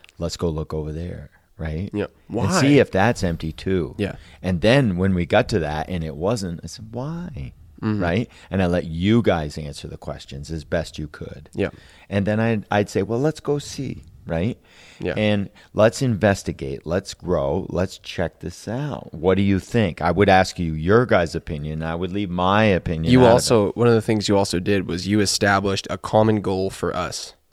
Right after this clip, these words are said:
Speaker 2: Let's, like, whatever we were going, setting off into the woods to do, it wasn't that I was gonna do it and you were gonna show me how. It was that we were gonna do it together.
Speaker 1: Yes.
Speaker 2: And by making me part of the team, right?
Speaker 1: Mm-hmm.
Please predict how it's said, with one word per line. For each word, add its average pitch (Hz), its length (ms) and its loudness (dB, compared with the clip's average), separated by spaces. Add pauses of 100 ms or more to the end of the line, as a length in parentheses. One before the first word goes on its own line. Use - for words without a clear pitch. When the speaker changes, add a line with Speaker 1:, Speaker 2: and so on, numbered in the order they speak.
(120)
Speaker 2:
Let's, 127 360 -2
like, 92 320 -6
whatever 113 340 4
we 113 180 0
were 107 80 4
going, 104 380 0
setting 113 380 2
off 101 240 0
into 98 160 -2
the 92 80 -4
woods 95 260 -4
to 87 60 -12
do, 95 340 -2 (720)
it 104 120 2
wasn't 120 360 4
that 101 220 -2
I 104 140 2
was 110 180 2
gonna 90 220 -4
do 78 200 -6
it 82 260 -8
and 98 100 -4
you 95 80 -2
were 95 80 -2
gonna 90 120 -4
show 87 200 0
me 85 100 -6
how. 110 500 0
It 98 120 -2
was 87 220 -4
that 92 180 -2
we 113 160 4
were 120 120 6
gonna 101 200 2
do 95 140 -2
it 78 80 -6
together. - 460 -6 (260)
Speaker 1:
Yes. 69 320 -14
Speaker 2:
And 104 160 2
by 98 200 2
making 107 560 2
me 110 300 2
part 98 280 0
of 95 340 -6
the - 140 -4
team, 107 460 0 (560)
right? 98 280 -2 (320)
Speaker 1:
Mm-hmm. 95 180 -4